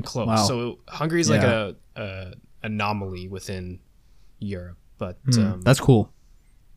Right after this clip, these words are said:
Speaker 2: they're, uh, definitely crazy now. They're, uh, <laughs> they're fucked. They're
Speaker 1: Is Hungary,
Speaker 2: <laughs>
Speaker 1: is Hungary where there's, like,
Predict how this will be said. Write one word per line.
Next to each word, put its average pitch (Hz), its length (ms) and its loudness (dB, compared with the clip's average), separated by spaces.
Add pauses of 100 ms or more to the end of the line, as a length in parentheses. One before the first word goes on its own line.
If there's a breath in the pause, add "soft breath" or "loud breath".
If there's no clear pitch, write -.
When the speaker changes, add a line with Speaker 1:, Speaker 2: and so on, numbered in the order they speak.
Speaker 2:
they're, 101 280 -6
uh, 98 320 -6 (1120)
definitely 120 340 -6
crazy - 520 -6 (100)
now. - 200 -20 (300)
They're, 98 380 -10
uh, 95 140 -8
<laughs> 98 320 -10
they're - 200 -4
fucked. - 680 -4
They're 123 380 2 (120)
Speaker 1:
Is 147 160 8
Hungary, 175 400 10
Speaker 2:
<laughs> - 140 6
Speaker 1:
is 135 140 8
Hungary 160 320 10
where 135 420 10
there's, 117 360 6
like, 104 400 4